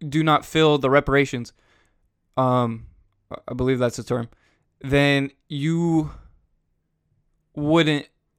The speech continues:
be able to have a life score that you otherwise would have been.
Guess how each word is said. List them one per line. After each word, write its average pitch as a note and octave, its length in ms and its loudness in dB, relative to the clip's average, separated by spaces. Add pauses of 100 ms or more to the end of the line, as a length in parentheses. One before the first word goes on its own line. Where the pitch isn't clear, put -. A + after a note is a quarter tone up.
(720)
be D3 200 4
able C#3 320 2
to B2+ 500 -2
have C3 460 4 (120)
a C#3 60 2
life C3 280 4
score B2+ 280 0
that A#2+ 200 -2
you B2 100 -2
otherwise A#2+ 320 0
would C3 140 0
have A2 60 -6
been. A2 120 -10